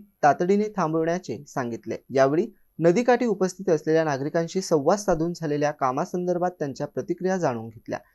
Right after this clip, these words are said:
तेव्हा प्रत्येकानं समाधान व्यक्त केलं. यावेळी सुकणा नदी पुनर्जीवन प्रकल्प विशेष कार्य अधिकारी जयवंत कुलकर्णी, परिसरातील आत्माराम दहिहंडे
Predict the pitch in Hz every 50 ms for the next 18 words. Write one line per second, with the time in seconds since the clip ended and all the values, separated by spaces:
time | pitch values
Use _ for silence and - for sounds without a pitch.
0 | _ _ _ - 143 143 160 170 - - 160 156 - - 240 247 240 214 190 190
1 | 202 220 - - - - 156 151 151 147 156 160 175 160 143 127 110 - _ -
2 | 101 - 110 110 - _ _ _ _ _ _ - 123 127 131 139 165 196 202 -
3 | - 175 156 - 196 226 226 233 214 202 220 208 - 185 160 160 160 151 147 156
4 | 156 160 165 170 - 143 127 - 143 151 156 - 170 160 131 123 - 143 147 -
5 | - - - 160 175 180 127 101 101 - - 127 131 147 151 185 180 196 220 233
6 | - _ _ - 147 156 185 196 190 220 226 233 247 247 247 226 202 185 190 196
7 | 190 190 202 220 233 - - 170 160 160 160 - 170 165 165 165 - 180 185 -
8 | - - 143 147 - - 185 196 196 202 208 214 196 160 165 165 160 139 185 185
9 | 190 165 - -